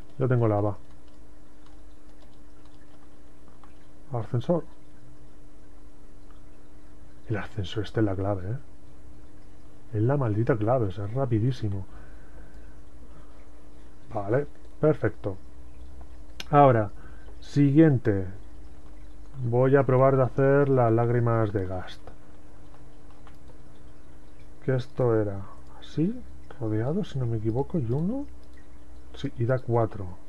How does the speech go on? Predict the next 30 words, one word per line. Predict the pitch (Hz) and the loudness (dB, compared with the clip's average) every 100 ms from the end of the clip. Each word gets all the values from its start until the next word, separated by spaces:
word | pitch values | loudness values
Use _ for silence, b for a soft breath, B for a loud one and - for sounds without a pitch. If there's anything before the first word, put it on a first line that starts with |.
| - - - | -6 -6 -4
Es | - | 2
decir, | 110 113 | 4 4
que | 104 | 2
solo | 117 104 | 4 4
puedo | 107 | 4
hacer | 117 | 6
uno. | 135 113 95 - - - - - - - - - - - - - - - - - | 6 6 2 -4 -6 -6 -6 -6 -6 -6 -8 -8 -8 -8 -8 -8 -6 -6 -6 -4
Vaya | 135 117 | 0 2
tela. | 110 95 - B B B B B B B B - | 2 0 -2 B B B B B B B B -4
Bueno, | 139 117 | 0 4
voy | 120 | 4
a | |
guardarme | 107 107 104 101 98 98 | 4 4 2 0 0 -2
los | 98 - | -2 -2
cubos | 113 104 98 | -2 -2 -2
estos | 92 98 | -6 -4
aquí. | 101 113 160 190 - - - - - - - - - 127 | -2 0 0 -2 -6 -6 -6 -6 -6 -8 -8 -8 -6 -4
Y | 120 117 117 113 | -2 -2 -2 -2
estos | - 113 | -2 0
dos | 120 101 | 0 0
aquí. | 98 95 - - - - - - - - - - - - - - - | -2 -4 -6 -8 -6 -6 -6 -8 -8 -8 -8 -6 -6 -6 -6 -6 -4
No, | 180 - | -4 -4
estos | - 110 | -6 -6
tres. | - 131 101 - - - - | 0 0 0 -6 -6 -8 -4
Perfecto. | 127 - 107 - 110 | -2 -2 -6 -4 -2
Me | 110 107 | 0 2
queda | 127 131 - - | 4 4 0 -4
uno | 147 135 131 135 160 - - - - - - - - - - - | 0 2 2 0 -2 -6 -8 -8 -6 -8 -8 -8 -8 -8 -6 0
libre | 120 120 123 | 2 2 2
para | 120 107 | 0 0